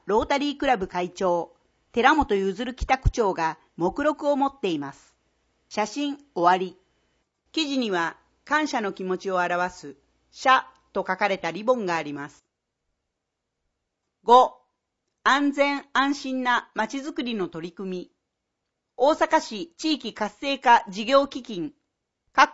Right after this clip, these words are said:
こボートピア梅田環境整備協力費、都市を活用し、北区の地域住民全体が主体的に安全安心なまちづくりに取り組み、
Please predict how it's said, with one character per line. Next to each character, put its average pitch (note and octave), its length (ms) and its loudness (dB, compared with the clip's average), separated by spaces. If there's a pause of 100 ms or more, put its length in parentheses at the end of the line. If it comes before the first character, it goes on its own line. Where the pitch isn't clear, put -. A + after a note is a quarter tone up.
こ F3+ 300 2
ボ C4 180 6
ー - 20 -2
ト - 140 -2
ピ G#3+ 200 0
ア E3+ 80 2
梅 F3+ 220 2
田 E3+ 340 0
環 C4+ 260 2
境 C#4 200 6
整 C4+ 220 0
備 A#3 180 -4
協 A#3+ 320 6
力 A#3+ 220 4
費、 E3 300 0 (300)
都 A#3 160 4
市 E3 240 -12 (140)
を A#3+ 220 6
活 A3 320 -4
用 G#3+ 180 0
し、 G3 360 -10 (340)
北 E4 240 2
区 D#4+ 100 -4
の G#3 120 -2
地 D4 200 -4
域 C#4 180 -6
住 C4+ 200 -2
民 F#3+ 260 -4
全 G#3+ 240 -4
体 G#3+ 240 0
が G3 340 2
主 - 120 -16
体 C#4+ 240 2
的 B3 240 -6
に A#3 280 -6 (260)
安 A#3+ 220 2
全 B3+ 360 2
安 B3 180 0
心 A#3 280 -4
な A3 260 2
ま G3+ 120 -2
ち B3 120 -10
づ C#4+ 120 -8
く D4 120 -4
り A3 100 -4
に F#3 140 -4
取 F3 180 -6
り F3 60 -16
組 F3+ 200 -6
み、 C#3+ 100 -12